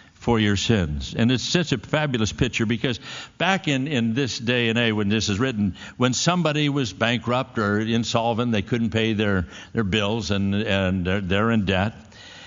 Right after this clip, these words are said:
and they didn't have collection agencies and all that other stuff that we do today that deal with stuff like that. What it was is that somebody had to put a piece of paper, uh, on their door, and all of the people that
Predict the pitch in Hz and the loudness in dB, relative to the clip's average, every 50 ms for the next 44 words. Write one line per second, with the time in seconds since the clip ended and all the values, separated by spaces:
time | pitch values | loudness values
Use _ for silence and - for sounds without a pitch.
0 | - - - 123 117 120 120 127 135 127 127 110 92 95 101 101 87 - - 104 | -16 -4 0 2 2 2 2 2 0 0 -2 -2 0 0 0 0 -2 -2 -2 -2
1 | 95 95 92 - - 98 90 90 90 87 78 92 90 82 - - 98 92 87 85 | -2 -2 -2 -2 -2 0 2 2 2 0 0 0 -2 -2 -2 -2 -2 -2 -2 -2
2 | 90 87 87 87 87 78 87 85 80 90 92 90 87 80 76 73 71 71 - - | 0 0 0 0 0 0 -2 -2 0 0 -2 0 -2 -2 -2 -4 -6 -8 -10 -8
3 | - 90 80 - - 90 82 82 82 78 85 87 82 76 76 80 92 90 87 82 | -6 -6 -6 -6 -8 -8 -6 -4 -4 -4 -4 -4 -4 -6 -6 -4 -4 -4 -4 -4
4 | 78 80 78 85 80 76 76 78 - - 92 82 - - 80 78 71 - - 82 | -6 -8 -8 -8 -6 -6 -6 -8 -6 -6 -6 -6 -6 -6 -6 -6 -6 -4 -4 -4
5 | 92 95 110 117 117 117 104 104 139 151 110 98 95 87 - - - - - - | -2 0 -2 -2 -2 -2 -2 -2 -2 0 0 -2 -2 -4 -6 -10 -14 -16 -18 -14
6 | - - 120 117 101 120 117 - - - 147 160 147 147 135 135 127 110 - - | -4 -2 -2 0 0 0 -2 0 0 0 0 0 -2 -2 -2 -2 -4 -6 -8 -12
7 | - - - 95 113 120 131 123 101 - - 135 120 113 - - - - - - | -18 -12 -4 -2 0 0 0 -2 -4 -4 -4 -2 -2 -4 -4 -8 -14 -20 -16 -6
8 | - 131 131 - 113 98 - 135 143 143 143 107 92 90 98 95 92 87 101 - | -4 -2 0 0 -2 -2 -2 -2 -2 -2 -2 -2 -2 -2 0 0 0 0 0 0
9 | 98 98 95 92 95 92 90 85 123 131 110 95 101 - - 104 95 104 110 127 | 0 0 2 2 0 0 0 0 -2 0 0 0 0 0 0 0 0 2 2 0
10 | 139 - 139 120 - - 127 117 - 135 120 95 117 | 0 0 -2 -4 -2 -4 -4 -2 -2 -4 -2 -2 -2